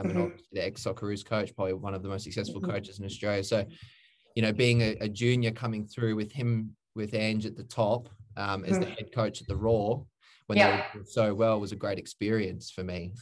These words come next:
Speaker 1: Um, and I was lucky enough to be at the Roar for three years, three seasons, and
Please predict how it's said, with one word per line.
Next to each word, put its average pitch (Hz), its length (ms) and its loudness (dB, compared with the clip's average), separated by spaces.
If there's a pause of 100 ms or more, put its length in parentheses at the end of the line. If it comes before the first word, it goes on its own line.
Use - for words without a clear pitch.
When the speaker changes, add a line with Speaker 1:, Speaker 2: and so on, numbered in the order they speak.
Speaker 1:
Um, 92 280 -4
and 92 60 -2
I 95 40 0
was 95 100 0
lucky 104 200 -6
enough 98 160 -6
to - 60 -16
be 104 100 -2
at - 80 -6
the 95 80 -8
Roar 104 180 -2
for 98 140 -10
three 98 280 -4
years, 127 420 0
three 104 160 -4
seasons, 123 600 -4
and 98 140 -4